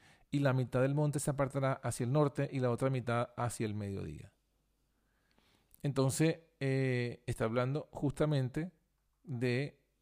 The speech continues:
el momento cuando baja la Nueva Jerusalén y se coloca sobre allí, el mismo lugar de, geográficamente, de Jerusalén, del Monte de los Olivos.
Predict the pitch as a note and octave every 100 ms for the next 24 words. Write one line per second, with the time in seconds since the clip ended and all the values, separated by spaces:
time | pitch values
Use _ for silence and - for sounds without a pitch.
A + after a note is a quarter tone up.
0 | _ _ _ _ _ _ - B2+ B2 A#2
1 | B2+ C#3 B2 A#2 C3 C3 A#2+ A#2+ C3 E3
2 | D3+ D3+ F#3 _ _ _ _ _ D3 D#3
3 | G3 F3+ C#3+ - A2 A2+ - A#2 A#2+ C#3
4 | G3+ - A#2 A2+ A#2+ B2 A#2+ C3+ C#3+ E3
5 | F3+ - _ _ - B2 A#2+ E3+ _ -
6 | A#2+ A#2 A2 C3 D#3 E3 D#3 G#3 - _
7 | _ _ _ _ A#2+ B2 B2 B2+ - D3
8 | D#3+ - B2+ B2 A#2 G#2+ A#2 A#2+ C3 D#3
9 | D#3+ D#3+